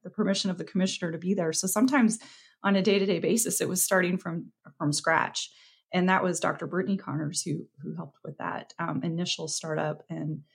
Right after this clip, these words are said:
um, many others, Claire Dahlman, Serena Blank, um, Christine Hayes Picker, and, um, and more. So, so the process evaluation is hugely important. And if anyone's going into,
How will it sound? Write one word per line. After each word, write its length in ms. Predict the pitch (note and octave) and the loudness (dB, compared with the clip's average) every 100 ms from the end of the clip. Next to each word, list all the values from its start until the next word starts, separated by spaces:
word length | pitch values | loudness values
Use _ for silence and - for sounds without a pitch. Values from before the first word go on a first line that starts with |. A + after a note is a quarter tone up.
| _ _ - | _ _ -8
um, 200 | F3 E3+ | -4 0
many 240 | F3 E3 | 0 -2
others, 320 | E3 D#3+ E3+ - | -4 -6 -6 -6
Claire 300 | - E3 D#3+ | -2 -2 0
Dahlman, 600 | D#3 D#3 D#3 D3+ D3+ D3 - _ _ | 0 2 2 2 0 -2 -8 _ _
Serena 400 | - E3+ D#3+ D3 | -6 -4 -2 0
Blank, 580 | C#3+ D3+ D3+ D3 D3 _ _ - | 0 0 2 0 -2 _ _ -10
um, 340 | D#3 D3 C#3+ D3 | -6 -2 -2 -4
Christine 400 | - - E3+ E3+ | -6 -4 -2 -2
Hayes 200 | E3 C#3 | -4 -6
Picker, 560 | - G3+ F#3 F3 F3 F3 - _ _ - | -2 0 2 2 2 -4 -18 _ _ -8
and, 420 | E3 E3+ E3 E3+ | -6 -4 -6 -6
um, 260 | E3+ - - | -6 -6 -4
and 120 | F3 | -2
more. 300 | E3 D#3 D3 | 0 0 -2
So, 460 | D#3 - F3+ E3 F3 _ _ _ _ | 0 2 2 2 -4 _ _ _ _
so 480 | - - G#3 G3+ G3+ F#3+ | 0 4 6 6 4 0
the 60 | |
process 440 | F#3+ A#3+ F4 - - | 0 2 2 0 2
evaluation 640 | F#3+ E3+ - D#3+ - - | 2 2 2 0 0 -2
is 160 | F3+ | -2
hugely 480 | - - A3+ G#3 F3+ | -2 4 6 6 0
important. 540 | E3 - F3+ D3+ D#3 D3+ | -2 0 0 0 -2 -2
And 260 | F3 D#3+ - | -4 -4 -4
if 160 | F3+ G3+ | 0 4
anyone's 380 | B3 B3+ G#3 | 6 6 4
going 280 | F#3+ F#3+ F3+ | 2 2 2
into, 640 | F3+ F3 - E3 D#3+ D#3 | 2 0 0 0 0 0